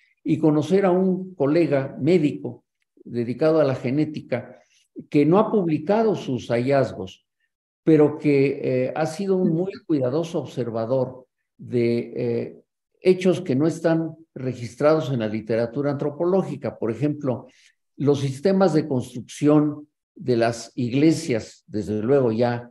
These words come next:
en época, eh, meso-, eh, es decir, perdón, novohispana, pero que el, el tallado de las piedras es igual al tallado de las piedras sudamericanas,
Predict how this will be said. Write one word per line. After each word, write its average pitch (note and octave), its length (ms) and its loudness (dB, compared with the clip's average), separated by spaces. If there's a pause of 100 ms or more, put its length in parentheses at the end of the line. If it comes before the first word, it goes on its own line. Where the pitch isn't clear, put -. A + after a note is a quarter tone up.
(140)
en - 160 -6
época, A2 720 -4
eh, F2+ 400 -8 (380)
meso-, G2 440 -8
eh, G#2+ 220 -4
es G#2 120 -6
decir, A2 380 -6
perdón, A#2 360 -2
novohispana, A2+ 760 -2 (760)
pero E3+ 280 6
que E3 180 4
el, D#3 180 -4
el C#3+ 200 0
tallado G#3 460 0
de F#3 140 0
las C3 220 -4
piedras B2 720 -4
es E3+ 300 -4
igual E3 600 2 (280)
al A2+ 180 -2
tallado D3 480 4
de B2 100 -2
las G#2+ 220 -8
piedras A#2+ 600 0 (360)
sudamericanas, B2 1120 -2